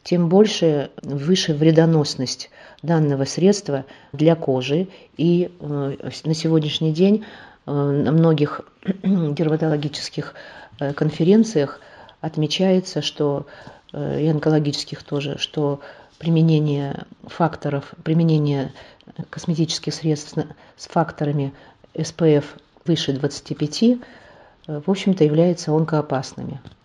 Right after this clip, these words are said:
Именно для, ну, помимо этого, полезный спектр лу-, лучей же солнца тоже практически устраняется.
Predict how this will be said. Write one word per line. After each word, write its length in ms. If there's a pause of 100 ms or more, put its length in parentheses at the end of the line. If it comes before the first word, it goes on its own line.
(640)
Именно 320
для, 420 (260)
ну, 160
помимо 320
этого, 460
полезный 400
спектр 380
лу-, 160
лучей 480
же 80
солнца 360
тоже 640
практически 560
устраняется. 720